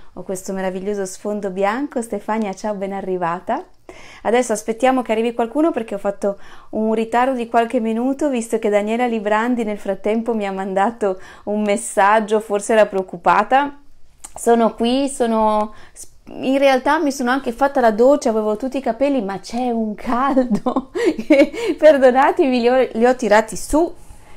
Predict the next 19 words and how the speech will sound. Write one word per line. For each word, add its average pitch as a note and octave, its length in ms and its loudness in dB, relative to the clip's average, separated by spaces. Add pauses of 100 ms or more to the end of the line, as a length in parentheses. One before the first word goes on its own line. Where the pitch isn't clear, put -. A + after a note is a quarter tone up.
(520)
Ciao F4 420 6
Sabri, C4 1300 2
finalmente! A#3 1900 0 (500)
Luca, A#3+ 640 2
Alessio, - 880 -2
Emma, G3+ 600 -8
ciao! A#3+ 760 -12 (680)
Allora C4 260 4
ragazzi, G3+ 400 2
questa C#4+ 360 4
di B3 120 2
oggi, A#3+ 280 4
quella C#4 240 4
di A3 160 2
oggi A#3 500 2
sarà G3+ 240 0
un G3 140 -4
po' G3 140 -4
così, F3 260 -4